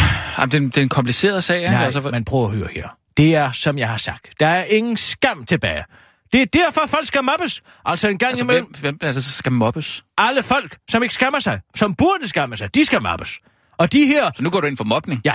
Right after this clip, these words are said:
Speaker 2: det kan jeg. I den onden lynende grad fortæl dig, at jeg gør.
Speaker 1: Så du er ikke blevet mobbet i skolen, eller hvad?
Speaker 2: Nej, det er der ikke nogen, der tur. Men jeg har altid mobbet folk,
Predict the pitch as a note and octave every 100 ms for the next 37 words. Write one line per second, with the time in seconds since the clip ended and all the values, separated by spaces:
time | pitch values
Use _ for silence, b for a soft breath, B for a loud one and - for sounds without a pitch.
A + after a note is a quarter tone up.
0 | - F#3 F3+ C#3+ B2+ - G#3+ - A#3 G#3+
1 | - - F#4 B3 - D4+ C4+ A#3+ D4+ D#4+
2 | D#4+ C#4+ B3+ A#3 G3+ G#3+ C4+ G3 C#3 _
3 | _ _ _ _ A3+ - C4 F#3+ G3 E3+
4 | D#3 D#3+ D3 D#3+ - _ _ - A3+ -
5 | B2 C#3 B2+ C#3 B2 A#2+ C#3+ - B2+ C#3
6 | C3+ A#2 A#2 C#3 A#2+ A#2 E3 D#3 D#3+ D#3
7 | C#3 - F3 F#2 B B B D#3 F3+ F#3+
8 | G#3 A#3 A#3 B3+ A3 G#3 A3+ C4 B3 G3